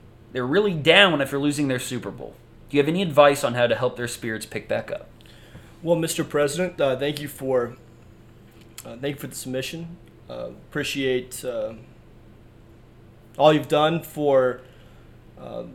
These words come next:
Speaker 2: Michael Beasley's, Be-, Michael Beasley's reputation, fan club, et cetera. Uh, but what I would tell you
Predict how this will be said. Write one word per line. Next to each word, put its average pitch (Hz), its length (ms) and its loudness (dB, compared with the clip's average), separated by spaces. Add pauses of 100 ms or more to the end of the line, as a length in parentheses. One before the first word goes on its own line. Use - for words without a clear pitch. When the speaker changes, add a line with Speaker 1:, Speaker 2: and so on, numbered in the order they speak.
(140)
Speaker 2:
Michael 143 340 2
Beasley's, 135 680 -2
Be-, 131 420 -8
Michael 139 300 0
Beasley's 123 540 -6
reputation, 139 680 -2
fan 135 280 -2
club, 131 200 0
et - 80 -12
cetera. 139 440 0 (480)
Uh, 120 200 -4
but 135 140 -2
what 156 540 0
I 131 180 2
would 220 220 -2
tell 156 260 6
you 240 300 -4